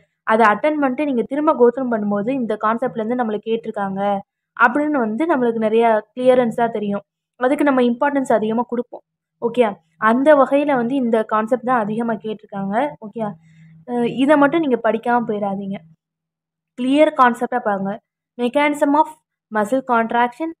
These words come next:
red and white muscle fibers, joints, important bones. அதுக்கடுத்து neural system and coordination. இதுல ஃபைவ், அஞ்சு கான்செப்ட் இருக்கு.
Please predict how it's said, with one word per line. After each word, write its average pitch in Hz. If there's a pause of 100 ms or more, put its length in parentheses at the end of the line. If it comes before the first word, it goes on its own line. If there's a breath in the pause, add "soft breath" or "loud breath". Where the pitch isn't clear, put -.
red 220
and 262
white 220
muscle 208
fibers, 247 (180)
joints, 233
important 226 (100)
bones. 208 (520)
அதுக்கடுத்து 254 (680)
neural 311
system 269
and 226
coordination. 208 (320)
இதுல 302 (120)
ஃபைவ், 214 (580)
அஞ்சு 233
கான்செப்ட் 226
இருக்கு. 208